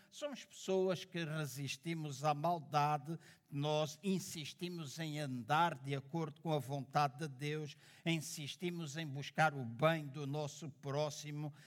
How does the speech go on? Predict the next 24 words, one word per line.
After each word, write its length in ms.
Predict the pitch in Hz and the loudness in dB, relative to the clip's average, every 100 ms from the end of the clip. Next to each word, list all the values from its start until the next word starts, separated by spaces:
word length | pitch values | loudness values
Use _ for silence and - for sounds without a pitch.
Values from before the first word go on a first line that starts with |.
| - | 0
em 500 | 165 170 165 160 143 - _ _ - | 4 6 4 0 -6 -12 _ _ -14
estarmos 720 | - - 202 202 196 151 180 | -12 2 4 4 -2 -4 -2
empenhados 800 | 190 - 170 151 175 165 123 156 | -4 -2 -4 2 4 4 0 -8
em 100 | 147 | -8
construir 800 | 170 160 - 165 147 151 165 165 | -6 -8 -8 -8 -4 -2 -2 -2
em 120 | 147 | -4
lugar 480 | 147 123 151 156 139 | -6 0 4 4 2
de 160 | 147 | -8
destruir 720 | 123 147 - 170 151 151 185 185 - | -8 -10 -10 -10 -6 -4 -4 -6 -10
e 80 | 226 | -10
tantas 480 | - 269 - 202 160 | -6 -8 -6 -8 -6
outras 380 | 196 202 185 147 | -8 -6 -8 -8
facetas 800 | - 165 - 160 175 175 147 - | -6 -8 -8 -8 -10 -6 -10 -8
que 100 | 151 | -10
a 40 | |
justiça, 1040 | 127 127 113 - 156 165 - - 113 131 135 - _ 139 | -10 -12 -14 -14 -10 -10 -12 -10 -4 -4 -6 -20 _ 0
ou 380 | 139 139 - - | 0 0 -6 -12
sermos 400 | - 170 160 143 | -4 -4 -2 -4
referências 680 | 143 - 156 165 - 156 127 | -4 -4 -4 -4 -6 -8 -8
de 220 | 127 147 | -8 -6
justiça, 880 | 135 131 - - 147 139 - 151 147 - 151 | -6 -8 -12 -12 -10 -10 -2 -2 -2 -12 -14
implica. 800 | - 143 123 - 120 104 92 127 | -2 -2 -2 -6 -6 -6 -8 -10
Dissemos 720 | 110 190 - - 269 254 190 - | -2 -2 -2 -4 -4 0 -2 2
também 720 | 160 123 107 131 131 139 | 0 0 0 2 2 0